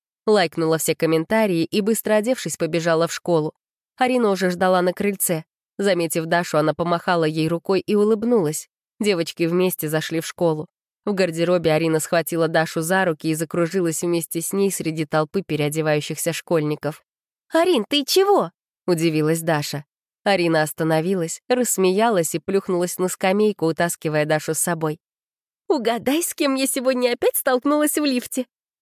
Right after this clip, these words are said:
Глаза у Арины светились, а про улыбку Даша могла бы смело сказать "до ушей". "С Матвеем?" "Ага".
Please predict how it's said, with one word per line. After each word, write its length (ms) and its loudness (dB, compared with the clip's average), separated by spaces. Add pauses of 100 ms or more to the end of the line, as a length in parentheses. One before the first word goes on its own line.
Глаза 400 2
у 80 4
Арины 340 2
светились, 640 -4 (220)
а 80 0
про 220 2
улыбку 400 -2
Даша 260 0
могла 300 2
бы 100 -2
смело 340 0
сказать 540 -4 (160)
"до 200 2
ушей". 460 -2 (440)
"С 100 -4
Матвеем?" 720 2 (400)
"Ага". 480 2